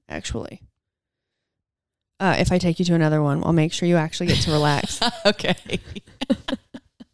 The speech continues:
Speaker 1: Or, or that we, like, have some time to see some more sites.
Speaker 2: Yeah. So anyway, it was, it was a good time.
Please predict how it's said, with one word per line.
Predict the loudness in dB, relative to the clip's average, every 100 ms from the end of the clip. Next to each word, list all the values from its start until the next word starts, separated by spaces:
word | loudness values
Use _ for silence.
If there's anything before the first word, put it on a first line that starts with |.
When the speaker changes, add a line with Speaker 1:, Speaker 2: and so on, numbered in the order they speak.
| _ _ _ -4 -4 -4 -8 -16 -4
Speaker 1:
Or, | 0 0 0
or | 0 0
that | 0
we, | 0
like, | -2 -2
have | -4
some | -2 0
time | 2 0 0
to | 0 0 0 -8 _ _ _ -6
see | 0 2
some | 4
more | 2 2
sites. | 0 0 -2 -8 _ _ _
Speaker 2:
Yeah. | 0 0
So | 0 0 2
anyway, | 0 0 0
it | 0
was, | 0 0
it | 0
was | 0
a | 0
good | 0
time. | 0 2 2 0